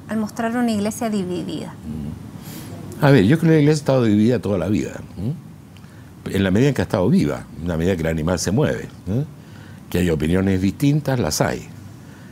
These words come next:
Speaker 2: Y eso es bueno. En el Concilio Vaticano segundo, el papel de la minoría, ¿cierto? Eh, fue importantísimo.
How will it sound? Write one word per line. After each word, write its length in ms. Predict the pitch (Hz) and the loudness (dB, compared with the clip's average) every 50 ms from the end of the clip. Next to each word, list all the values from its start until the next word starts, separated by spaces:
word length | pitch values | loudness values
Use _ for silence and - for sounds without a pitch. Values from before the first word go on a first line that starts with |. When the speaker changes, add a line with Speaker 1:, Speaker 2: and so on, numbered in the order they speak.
| - - - - | -20 -20 -10 -2
Speaker 2:
Y 120 | - 120 143 | 2 4 4
eso 240 | 156 156 - 147 147 | 4 4 2 0 0
es 140 | 123 90 | 0 0
bueno. 360 | 76 113 156 156 - 62 57 - - - - - - - - - - - - - - - - | 2 4 4 4 2 0 -6 -10 -14 -18 -20 -20 -20 -20 -20 -20 -20 -20 -20 -20 -14 -6 0
En 120 | 95 98 | 0 2
el 60 | 104 | 2
Concilio 400 | - 107 104 92 - 151 160 175 | 2 2 0 2 2 2 2 4
Vaticano 400 | 151 123 104 - - 131 135 143 | 2 2 0 0 0 0 0 0
segundo, 580 | 127 - 120 110 101 85 78 71 71 87 120 147 - - - - - - - - - - - - - | 0 0 0 0 0 0 0 0 -2 -2 -2 -4 -4 -8 -16 -18 -18 -20 -20 -20 -20 -20 -20 -6 0
el 140 | - 101 - | 0 0 2
papel 360 | - 104 101 101 147 156 165 | 2 0 2 4 4 4 4
de 100 | 156 151 | 4 2
la 100 | 127 113 101 | 2 2 2
minoría, 680 | 95 85 82 80 82 131 151 147 95 67 78 87 101 - - - - - - - - - - - - - - - - | 2 2 2 2 2 2 2 2 2 0 -2 -6 -10 -12 -18 -20 -20 -20 -20 -20 -20 -20 -20 -20 -20 -20 -18 -10 -6
¿cierto? 340 | 90 90 87 92 110 117 117 - - - - - - - - | -4 -2 -2 0 0 -2 -2 -4 -10 -18 -18 -18 -18 -14 -4
Eh, 300 | - 95 95 92 87 73 73 | 0 2 4 4 4 2 -2
fue 300 | - - - 151 170 147 - | -2 2 4 4 4 4 2
importantísimo. 960 | 123 123 120 - 110 104 - 92 87 80 76 - 160 151 - - - - - | 2 0 2 0 -2 -2 -2 -2 -2 -2 0 0 0 0 0 -2 -6 -6 -8